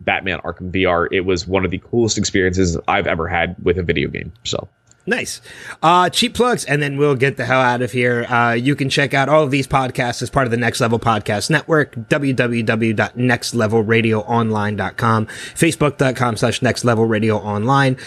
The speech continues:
Speaker 2: Check us out on Facebook, facebook dot com slash D C Primetime, which is where you can comment and such, uh, f-, uh, for this po-, for this podcast in particular. And, of course, you can leave us a voicemail, uh, one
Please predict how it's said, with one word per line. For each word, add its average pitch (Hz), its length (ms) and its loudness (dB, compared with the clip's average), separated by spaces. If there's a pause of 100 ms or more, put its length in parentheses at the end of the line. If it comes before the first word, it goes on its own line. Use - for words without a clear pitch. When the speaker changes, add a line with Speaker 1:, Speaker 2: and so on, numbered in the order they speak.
(120)
Speaker 2:
Check 170 240 2
us 156 120 0
out 151 140 4
on 135 140 2
Facebook, 131 460 2
facebook 131 500 2
dot 117 180 0
com 120 220 0
slash 110 240 0
D 120 160 -2
C - 160 -4
Primetime, 151 580 0
which 117 140 -2
is 104 120 -2
where 110 120 4
you 98 120 -2
can 101 160 -8
comment 107 460 0
and 98 180 -6
such, - 540 -4
uh, 98 360 0 (520)
f-, - 120 -6
uh, 110 220 2
for 110 200 0
this 113 220 2
po-, 120 260 -2
for - 140 -2
this 104 120 0
podcast 101 420 -4
in 98 60 -8
particular. 151 540 0
And, 240 240 4
of 202 120 -2
course, 170 260 2
you 151 60 -2
can 147 120 -2
leave 143 140 0
us 123 100 -4
a 120 40 0
voicemail, 120 540 2 (420)
uh, 117 240 6
one 156 360 2